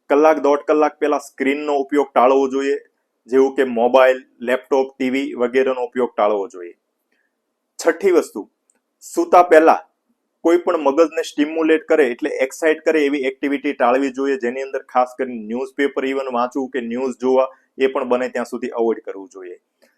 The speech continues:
સાતમી અગત્યની વસ્તુ, અનિદ્રાથી પીડાતા હોય તો કોઈ આપણે એવી સારી હેબિટ ડેવલપ કરી શકીએ જેથી કરીને ઊંઘ આવવામાં મદદરૂપ થતી હોય, જેવી કે સૂતા પહેલા રેગ્યુલર દરરોજ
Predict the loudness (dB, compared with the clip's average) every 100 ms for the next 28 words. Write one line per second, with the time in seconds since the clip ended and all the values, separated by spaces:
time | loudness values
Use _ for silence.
0 | _ -10 2 4 4 -2 -2 -2 -2 -4
1 | -4 -2 -4 -6 -12 -6 -4 -4 -2 4
2 | 4 2 -4 0 0 2 0 0 -2 -2
3 | -2 -2 -2 -6 -6 -6 -2 0 0 0
4 | -2 -4 -4 -2 -2 -2 -4 -4 -4 -6
5 | -6 -4 -4 -6 -6 -8 -8 -10 -12 -2
6 | -2 0 -2 -4 -8 -8 -10 -10 -14 -14
7 | -8 -6 -4 -6 -10 _ _ _ -2 -2
8 | 0 -2 -4 -4 -2 -2 0 -2 0 -2
9 | -4 -4 -4 -2 -2 -2